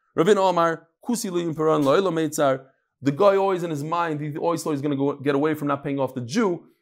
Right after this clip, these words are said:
So no matter what, even if it's a good thing for him, other people will be happy in such a situation because they don't have to pay, they don't have chayvus. He's always upset. "Why did I pay him?" Omar Rav Yehuda,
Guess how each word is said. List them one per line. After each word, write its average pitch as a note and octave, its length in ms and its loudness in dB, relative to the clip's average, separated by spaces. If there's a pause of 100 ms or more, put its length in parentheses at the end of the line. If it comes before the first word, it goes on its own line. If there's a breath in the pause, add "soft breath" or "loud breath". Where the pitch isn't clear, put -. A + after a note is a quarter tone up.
So - 180 -2
no D3+ 140 4
matter F#3+ 400 2
what, E3 500 4 (200)
even G#3+ 260 2
if E3 120 -2
it's D3 160 -4
a D3 60 0
good E3+ 280 0
thing F3 160 -4
for D3 180 -2
him, A#2 240 -2 (280)
other G3 200 6
people G#3 180 0
will F3+ 80 2
be F3 120 0
happy G#3+ 380 2
in E3 80 0
such D#3+ 180 0
a D3+ 60 -6
situation D3 540 0
because C3+ 200 0
they D#3 60 2
don't E3 100 2
have D3+ 120 -2
to D3 100 -4
pay, G#3 200 4
they D3+ 120 2
don't D#3 140 2
have D#3 100 -2
chayvus. G#3+ 340 0 (220)
He's A#3 220 4
always G#3+ 240 6
upset. D#3+ 320 0
"Why A3+ 240 4
did G#3 80 0
I D#3+ 80 2
pay C#3 200 -2
him?" - 140 -14 (480)
Omar G3+ 200 4
Rav D#3+ 80 2
Yehuda, B2 280 0